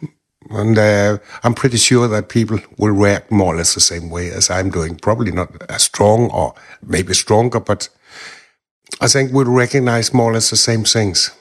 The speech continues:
And then it's up to the person what their experience is to kind of deal with that information. But as an artist, I'm looking at something coming up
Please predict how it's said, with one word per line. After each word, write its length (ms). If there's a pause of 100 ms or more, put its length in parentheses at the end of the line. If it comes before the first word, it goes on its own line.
(260)
And 140
then 180
it's 200
up 220
to 200 (140)
the 180
person 560
what 220
their 240
experience 500
is 260
to 380
kind 180
of 120
deal 240
with 140
that 220 (100)
information. 580
But 260 (680)
as 180
an 140
artist, 500
I'm 160
looking 480
at 100
something 380
coming 300
up 180